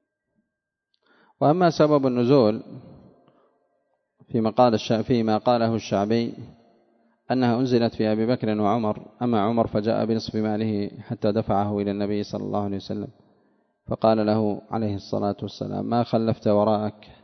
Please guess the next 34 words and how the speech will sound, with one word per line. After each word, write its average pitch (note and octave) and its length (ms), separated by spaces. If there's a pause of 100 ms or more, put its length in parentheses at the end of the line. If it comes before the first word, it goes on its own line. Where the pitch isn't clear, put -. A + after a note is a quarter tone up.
(580)
لأهلك A2+ 480
يا G#2 180
عمر؟" G#2 360
قال: A#2 320
"خلفت A2+ 360
لهم G#2+ 260
نصف - 240
مالي، G#2 400 (720)
وأما A2+ 340
أبو A2+ 160
بكر A2 380
فجاء A2 380
بماله G#2+ 540
كله A2 380 (800)
يكاد A#2 520
أن A2+ 240
يخفيه A2 540
من G#2+ 120
نفسه A2 320 (240)
حتى A2 260
دفعه G#2 580 (600)
إلى A2+ 140
النبي G#2+ 360
صلى G#2+ 180
الله G#2+ 320
عليه G#2 100
وسلم، A2 480
فقال A2 400
له A2 160
النبي G#2 360
صلى G#2 200
الله G#2 360
عليه G2+ 260
وسلم: A2 540